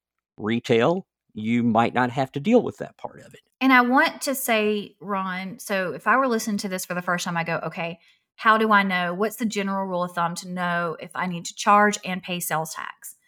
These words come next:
Speaker 2: I know it has something to do with either being a service or selling a product. Is
Speaker 1: Generally,
Speaker 2: there some kind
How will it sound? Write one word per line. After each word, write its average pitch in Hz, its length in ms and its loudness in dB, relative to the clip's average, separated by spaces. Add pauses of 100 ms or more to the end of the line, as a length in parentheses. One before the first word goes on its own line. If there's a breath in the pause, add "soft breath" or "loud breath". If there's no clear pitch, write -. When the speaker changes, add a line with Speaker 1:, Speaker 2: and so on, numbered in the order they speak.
(180)
Speaker 2:
I 196 60 -4
know 202 180 6
it 226 80 4
has 254 200 2
something 208 300 0
to 208 100 -4
do 190 160 0
with 180 100 0 (240)
either 180 220 0
being 170 200 -4
a 170 40 -8
service 175 440 -4
or - 120 -14
selling 165 300 -4
a 151 40 -10
product. 147 420 -8
Is 170 80 -2
Speaker 1:
Generally, 208 520 6
Speaker 2:
there 196 80 6
some - 100 -6
kind 214 160 -8